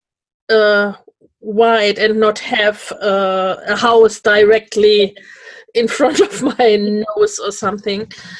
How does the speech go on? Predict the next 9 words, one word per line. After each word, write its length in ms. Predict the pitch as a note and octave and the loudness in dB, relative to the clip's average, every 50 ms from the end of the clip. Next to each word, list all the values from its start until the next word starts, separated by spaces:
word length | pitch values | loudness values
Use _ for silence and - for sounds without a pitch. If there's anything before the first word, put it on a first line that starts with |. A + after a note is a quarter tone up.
| - - - - _ _ - | -20 -20 -20 -20 _ _ -4
uh, 220 | A3 G3+ G3+ G3+ G3+ | -2 -2 -2 -2 -2
because 600 | - G3+ G#3 - A3 G3+ F#3+ G3 G3 G3 - - - _ - - - - _ _ _ - | -6 -10 -8 -4 -2 0 0 0 -2 -4 -8 -16 -20 _ -20 -20 -20 -20 _ _ _ -20
this, 560 | F#3 F3+ F3+ F#3 F#3 G3 G3 - - - - - - - | -18 -10 -6 -4 -4 -4 -4 -8 -14 -18 -18 -18 -14 -12
uh, 560 | F#3 F3 F3 F3+ E3+ E3+ - F2+ F2+ F#2 F#2 F#2 - | -12 -12 -12 -12 -14 -14 -14 -16 -16 -16 -18 -16 -16
this 220 | - F3 - - | -16 -14 -14 -16
physical 840 | - - - - D4+ D4+ A#3 C4+ D4 - - - C4+ C4+ C#4 C#4+ C4 | -18 -8 -4 -2 -2 0 0 -2 -6 -6 -4 -4 -2 0 0 0 2
wall 600 | A3 A3+ A#3+ A#3+ B3 B3+ C4 C#4 C#4 D4 D4+ D4 - _ _ _ _ | 4 4 6 6 6 4 4 4 2 2 2 0 -4 _ _ _ _
seems 600 | - - - - C#4 B3 A#3+ B3 A#3 - - - | -18 -16 -12 -8 -6 -4 -4 -6 -6 -10 -14 -16
to 520 | - - - B3+ B3 A#3+ A#3 A#3 A#3 A#3+ | -12 -6 -2 0 2 4 4 4 4 2